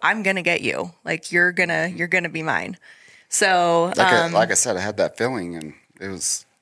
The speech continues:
Speaker 2: like, over after that.
Speaker 1: Which
Speaker 2: So
Speaker 1: is
Speaker 2: I wasn't
Speaker 1: pretty
Speaker 2: gonna
Speaker 1: cute.
Speaker 2: stop, yeah.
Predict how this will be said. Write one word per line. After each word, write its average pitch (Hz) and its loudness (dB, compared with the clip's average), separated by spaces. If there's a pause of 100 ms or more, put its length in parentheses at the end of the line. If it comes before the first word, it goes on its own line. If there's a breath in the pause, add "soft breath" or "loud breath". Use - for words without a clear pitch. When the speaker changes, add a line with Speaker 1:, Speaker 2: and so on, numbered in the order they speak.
(140)
Speaker 2:
like, 92 -2
over 95 -4
after - -4
that. 73 -2
Speaker 1:
Which 202 2
Speaker 2:
So 170 2
Speaker 1:
is 113 4
Speaker 2:
I - 4
wasn't - 2
Speaker 1:
pretty 104 0
Speaker 2:
gonna 95 -2
Speaker 1:
cute. 87 2
Speaker 2:
stop, 85 0
yeah. 98 -4